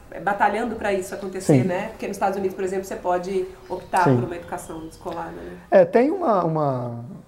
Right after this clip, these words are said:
Speaker 2: uma questão jurídica hoje em curso no Brasil.
Speaker 1: Sim.
Speaker 2: Tá no S T F, é, a
Speaker 1: Ah, não
Speaker 2: possibilidade,
Speaker 1: sabia que tava.
Speaker 2: a possibilidade de você desescolarizar seu filho, é, e tá parado lá.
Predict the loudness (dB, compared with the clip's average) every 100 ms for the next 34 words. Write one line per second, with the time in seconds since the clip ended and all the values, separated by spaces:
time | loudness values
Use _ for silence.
0 | -18 -6 -2 0 0 0 0 2 2 2
1 | 2 2 4 6 6 2 0 -2 2 2
2 | 2 -2 -2 4 4 2 -2 -4 2 6
3 | 6 6 4 4 0 -6 -20 _ _ -10
4 | -8 -8 -10 -12 -10 -10 -10 -10 -8 -6
5 | -2 0 0 0 -6 -8 -14 -20 -20 _
6 | _ -14 -6 -4 4 6 6 2 -4 -2
7 | -4 -4 -4 0 0 0 -4 -4 -8 -4
8 | -4 -4 -6 -14 -20 -20 _ _ -2 2
9 | 4 2 -2 -18 -4 0 2 4 4 4
10 | 4 2 0 -2